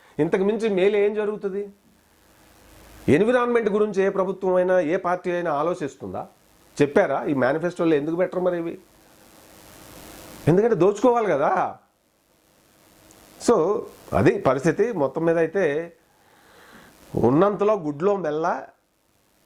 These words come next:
ఇప్పుడు ఉమ్మడి మేనిఫెస్టోకే కొంత గ్రాఫ్ పెరిగిందని అనిపిస్తూ ఉంది.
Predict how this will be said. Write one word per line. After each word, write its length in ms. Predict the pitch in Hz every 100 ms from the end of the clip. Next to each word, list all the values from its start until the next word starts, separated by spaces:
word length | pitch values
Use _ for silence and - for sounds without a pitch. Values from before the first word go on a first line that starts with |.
| _ _ -
ఇప్పుడు 280 | 107 143 185
ఉమ్మడి 360 | 135 147 190
మేనిఫెస్టోకే 960 | 202 175 180 180 165 175 170 190 147 160
కొంత 300 | 156 139 151 139 - _ -
గ్రాఫ్ 360 | 123 131 160 151
పెరిగిందని 640 | 151 156 147 147 147 165 -
అనిపిస్తూ 440 | 120 131 147 - 127
ఉంది. 400 | 117 135 220